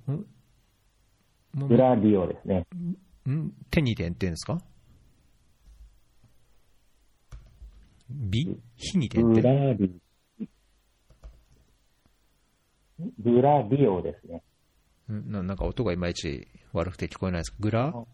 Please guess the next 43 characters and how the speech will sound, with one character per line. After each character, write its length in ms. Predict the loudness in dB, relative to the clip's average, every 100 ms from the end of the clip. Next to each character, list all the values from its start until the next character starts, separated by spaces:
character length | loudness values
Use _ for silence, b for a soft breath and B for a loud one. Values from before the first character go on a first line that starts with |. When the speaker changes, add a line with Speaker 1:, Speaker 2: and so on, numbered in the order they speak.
| _ _ _ _ _ _ _ _ _ _ _ _ _ _ _ _ -4
Speaker 2:
デ 100 | 2
ィ 100 | 4
オ。 220 | 2 -2 _ _ -8
Speaker 1:
デ 180 | 0 2
ィ 120 | 0
オ。 140 | -4 -14 _ -20 -20 -20 -20 -20 _ _ _ _ _ _ _ _ _ 0
Speaker 2:
リ 100 | 4
オ、 180 | 2 4
リ 100 | 4 4
オ 100 | 4
で 140 | -4
す 40 | -6
ね。 100 | 0
は 180 | 2
い。 120 | 2 2
リ 100 | 2
オ 120 | 4
の 120 | 0 -4
カ 180 | -2
ー 40 | 0
ニ 100 | -2
バ 120 | -4
ル 100 | -6
の 80 | -2
リ 100 | 2
オ。 40 |
Speaker 1:
あ、 200 | 2 0 -2
グ 160 | 0
ラ 180 | 0 0
リ 140 | 0 -2
オ。 180 | -4 -10 _ _ -20 -20 -20 _ _ b b b b b _ _
Speaker 2:
は 160 | 2 2
い。 160 | 2 -10 _
Speaker 1:
グ 220 | -12 -8
ラ 260 | -8 -8 -8
リ 180 | -8 -8
オ、 120 | -10
エ 140 | -10 -10
ヌ 100 | -10
ピ 280 | -10 -10 -8
ー 40 |
オ 60 |
ー。 60 | -10